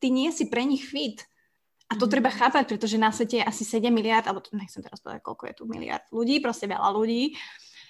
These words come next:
Speaker 1: Že to je, nechcem povedať veľká náhoda, ale to je naozaj, že hľadanie. Málo kedy sa stane proste ten klik.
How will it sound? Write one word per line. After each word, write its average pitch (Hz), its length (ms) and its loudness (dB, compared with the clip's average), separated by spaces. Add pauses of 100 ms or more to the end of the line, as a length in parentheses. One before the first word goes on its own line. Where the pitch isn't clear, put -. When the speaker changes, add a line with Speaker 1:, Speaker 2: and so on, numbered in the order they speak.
(200)
Speaker 1:
Že 220 240 -2
to 226 240 0
je, 220 560 0
nechcem 254 320 0
povedať 214 240 2
veľká 208 240 2
náhoda, 208 480 -2
ale 214 240 -2
to 214 160 2
je 208 400 2
naozaj, 240 400 2
že 208 400 -2
hľadanie. 208 640 2 (160)
Málo 269 240 6
kedy 233 240 0
sa 226 80 -4
stane 208 400 -2
proste 214 320 -8
ten 208 160 -4
klik. 190 400 -4